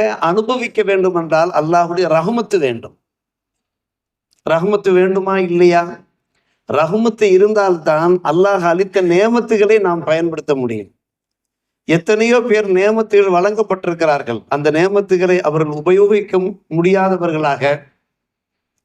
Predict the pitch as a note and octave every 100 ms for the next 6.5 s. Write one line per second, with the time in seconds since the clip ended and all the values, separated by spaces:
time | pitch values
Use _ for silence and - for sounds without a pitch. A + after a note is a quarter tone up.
0 | _ _ _ _ - F3+ F3 F#3 E3+ E3
1 | D#3+ D#3 D3+ D3 E3 D#3+ E3 D#3+ E3+ E3
2 | D3 D3 D3 C#3+ D3+ C#3+ D3 G3 F3+ F3
3 | F3 F#3+ F#3+ G3 F#3+ G3+ E3 F3+ F3+ E3
4 | D#3+ E3 D#3 C#3+ D3 E3+ _ _ _ _
5 | _ _ C#3 E3+ F3 E3+ A#2 A2 - _
6 | _ _ - D3+ G3